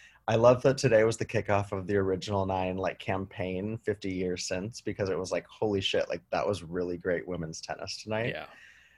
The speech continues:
Speaker 1: Which was great. So, yeah, we called the radio, uh, across the street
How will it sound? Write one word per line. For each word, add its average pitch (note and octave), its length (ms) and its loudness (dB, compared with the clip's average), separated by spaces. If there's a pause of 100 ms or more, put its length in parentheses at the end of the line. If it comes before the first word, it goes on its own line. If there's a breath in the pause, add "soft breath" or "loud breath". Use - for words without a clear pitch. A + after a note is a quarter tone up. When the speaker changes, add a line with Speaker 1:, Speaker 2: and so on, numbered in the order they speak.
(120 loud breath)
Speaker 1:
Which - 180 -4
was G2 140 -4
great. G2+ 380 2
So, - 100 2
yeah, A2+ 240 10
we G#2+ 140 4
called A#2 240 6
the A#2+ 80 4
radio, G#2 760 6
uh, G2 420 2 (120)
across G2+ 420 2
the G2 80 -6
street F2+ 440 -4